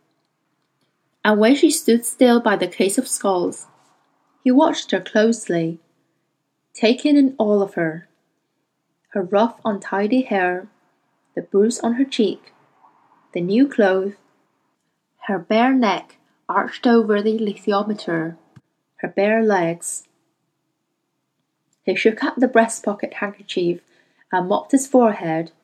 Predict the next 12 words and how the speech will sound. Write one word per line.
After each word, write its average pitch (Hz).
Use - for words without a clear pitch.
and 190
then 170
made 180
for 226
the 214
stairs. 165
Lyra, 208
absorbed, 202
was 180
learning 220
strange 180
things. 185